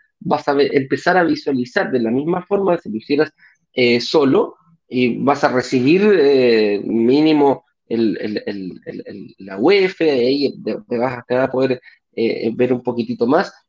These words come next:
no vas a perder plata y va a ir, va, va a ir consolidándose, vas a ir, vas a ir viendo indirectamente, vas a seguir, vas a, vas a pasar a ser dueño de departamentos, dependiendo la cantidad de ladrillos que, que decimos acá, que son las cuotas que uno compre.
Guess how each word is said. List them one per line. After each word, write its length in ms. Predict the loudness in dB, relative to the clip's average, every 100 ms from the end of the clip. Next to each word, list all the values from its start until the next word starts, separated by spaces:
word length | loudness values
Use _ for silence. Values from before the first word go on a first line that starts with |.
| -2
no 200 | 0 2
vas 180 | 0 -2
a 60 |
perder 400 | -4 -2 -4 -4 -4
plata 380 | -2 0 -4 -6
y 140 | -8
va 140 | -2 0
a 60 |
ir, 200 | 2 2 -2 _ _ _ -2
va, 180 | 0 0
va 120 | 2
a 20 | 0
ir 100 | 2
consolidándose, 800 | -2 0 0 2 2 0 -2
vas 180 | -2 0
a 80 | 2
ir, 240 | 2 0 -4
vas 200 | -2 2
a 40 |
ir 60 | 2
viendo 420 | 2 2 0 -2 -12 -2
indirectamente, 960 | 0 2 2 2 2 2 2 2 2
vas 240 | 0 -2 -6
a 40 |
seguir, 260 | -8 -4 -4 -4 -6
vas 180 | -2
a, 160 | -4 -4 -4 -4 -2
vas 180 | -4 -2
a 60 |
pasar 240 | -2 0 0
a 40 |
ser 200 | -2 -2
dueño 320 | 0 2 4 4
de 140 | 2
departamentos, 760 | 2 0 0 0 0 -2 -4 _ _ _ _ _ _ _
dependiendo 500 | -8 -6 -2 -2 0
la 80 | 0
cantidad 320 | 0 0 0
de 60 | 0
ladrillos 500 | 0 0 0 -2 -2
que, 220 | -2 -2
que 140 | 0 -2
decimos 320 | 0 0 0
acá, 180 | 0 -2 -6 _
que 80 | -4
son 160 | 0 0
las 160 | -2
cuotas 380 | 0 0 0 -4
que 80 | 0
uno 180 | 0 2
compre. 440 | 0 -2 -6